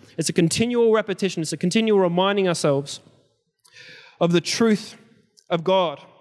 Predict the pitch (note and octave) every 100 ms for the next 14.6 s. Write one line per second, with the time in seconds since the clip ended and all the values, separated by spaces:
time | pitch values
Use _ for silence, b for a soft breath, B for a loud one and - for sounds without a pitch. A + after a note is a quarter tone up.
0 | _ _ b b A#3+ F4+ D4+ C#4+ - A#3+
1 | G3+ G#3+ G#3+ F#3 F3 F3 D3 D3+ D3+ C3+
2 | C3 D3 C3+ B2+ - C3+ F3+ - _ B
3 | B B B E3+ G#3 G3 F#3 F3 - _
4 | G#3 G3+ F#3+ _ F#3 F#3 G#3 G3 F3+ -
5 | D#3+ D#3 D3+ D3 - F3 D#3+ D3 B -
6 | C#3+ - B3+ A#3+ G#3 D#3+ D3+ C#3+ C#3 C3+
7 | C3+ C3 C3+ C3 C#3 D3 C#3+ C#3+ D3 -
8 | - C4+ B3+ F#3+ F3 - D3+ C3+ C#3 b
9 | b b b b b E3 D#3 C#3+ C3+ -
10 | F3 E3 A#3 C4 G#3 E3+ C3 D#3+ F3 F3
11 | G3+ B3+ B3 F3 D#3 E3 D#3+ C#3+ G#3 A#3
12 | A3+ A3+ G#3 A3+ A#3+ A3+ E3+ D#3 D3+ D3+
13 | G#3 F#3+ - C#4 C#4 A#3+ G3+ E3 D#3 D#3
14 | E3+ E3+ F3+ B3 C#4